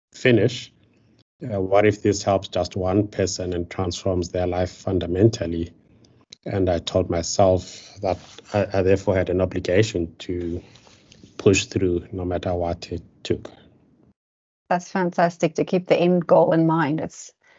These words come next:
Speaker 2: a good reminder for us all to keep the vision.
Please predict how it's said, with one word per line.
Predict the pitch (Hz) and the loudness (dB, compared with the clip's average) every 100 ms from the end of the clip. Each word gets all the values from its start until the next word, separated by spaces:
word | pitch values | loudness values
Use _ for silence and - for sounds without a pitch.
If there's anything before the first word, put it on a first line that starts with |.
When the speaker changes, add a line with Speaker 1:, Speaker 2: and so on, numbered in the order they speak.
| _ | _
Speaker 2:
a | 196 | 2
good | 180 180 | 4 6
reminder | 185 175 165 175 | 4 4 4 2
for | 175 170 | 2 2
us | 156 | 2
all | - 165 160 175 - - | 2 2 2 -4 -10 -6
to | 160 156 160 165 _ _ | -2 -2 -4 -8 _ _
keep | - 180 | 0 2
the | 180 | 6
vision. | 170 165 165 175 175 | 6 6 4 -2 -4